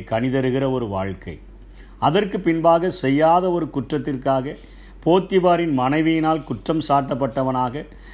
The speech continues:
சிறைச்சாலைக்கு சென்ற பொழுது அங்கே அவன் ஒரு குற்றவாளி, அது ஒரு சிறைச்சாலையினுடைய சிறை கைதி.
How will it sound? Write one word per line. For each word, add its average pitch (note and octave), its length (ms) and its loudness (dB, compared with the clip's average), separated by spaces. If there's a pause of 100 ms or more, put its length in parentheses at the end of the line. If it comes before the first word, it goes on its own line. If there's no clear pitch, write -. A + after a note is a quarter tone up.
(180)
சிறைச்சாலைக்கு F#3 840 2
சென்ற D#3 340 2
பொழுது D3+ 360 2 (840)
அங்கே F#3+ 280 4
அவன் F3+ 220 4
ஒரு F3+ 200 2
குற்றவாளி, D#3+ 720 4 (560)
அது C#3+ 200 -2
ஒரு D3+ 200 2
சிறைச்சாலையினுடைய D3+ 1080 0
சிறை C#3+ 320 0
கைதி. D3 400 -2